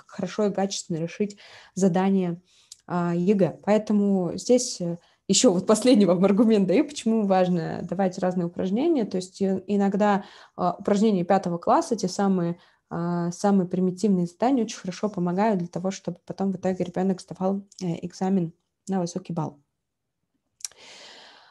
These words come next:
А, ну и давайте здесь, э, я перейду, м, уже к фишкам. То есть, э, здесь я рассказала про наши вот какие-то основные вещи, которые, как мы решаем,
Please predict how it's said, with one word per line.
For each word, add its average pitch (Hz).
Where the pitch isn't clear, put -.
А, 233
ну 269
и 233
давайте 247
здесь, 240
э, 208
я 214
перейду, 208
м, 196
уже 190
к -
фишкам. 226
То 196
есть, 196
э, 185
здесь 226
я 202
рассказала 196
про 180
наши 175
вот 170
какие-то -
основные 185
вещи, 185
которые, 175
как 175
мы 262
решаем, 240